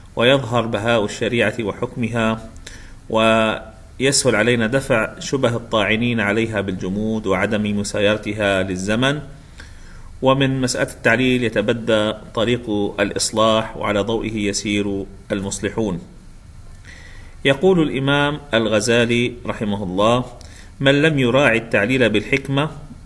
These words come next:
وزعم أن مثل هذا النظر غير ملحوظ في تصرفات الشارع فقد أخرج من حزب النظار"،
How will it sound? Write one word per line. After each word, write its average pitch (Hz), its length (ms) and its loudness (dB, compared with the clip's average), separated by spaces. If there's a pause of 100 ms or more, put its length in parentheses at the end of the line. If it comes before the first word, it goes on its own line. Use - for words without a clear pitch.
(260)
وزعم 113 480 4
أن 113 440 2
مثل 127 240 0
هذا 120 260 2
النظر 110 400 0
غير 120 280 4
ملحوظ 113 360 0
في 135 140 -6
تصرفات 131 600 -2
الشارع 123 560 2 (520)
فقد 113 420 2
أخرج 123 400 0
من 110 200 0
حزب 107 340 -2
النظار"، 104 680 0